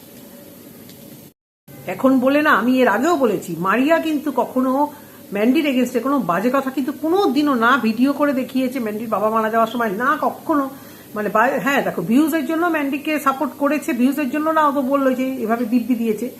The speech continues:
তা মা-, মা-, মারিয়া মাঝখান থেকে এত খারাপ হয়ে গেল কেন স্যান্ডির কাছে?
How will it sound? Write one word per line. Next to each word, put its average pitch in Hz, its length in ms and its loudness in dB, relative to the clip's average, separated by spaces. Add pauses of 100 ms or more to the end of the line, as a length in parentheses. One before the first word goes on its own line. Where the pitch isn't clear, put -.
(300)
তা 294 60 -4
মা-, 208 260 -2
মা-, 202 240 -2
মারিয়া 285 340 2
মাঝখান 403 280 2
থেকে 330 140 0
এত 262 220 -2
খারাপ 196 300 0
হয়ে 175 180 -4
গেল 175 200 -4
কেন 226 340 0
স্যান্ডির 190 600 -6
কাছে? 214 460 -2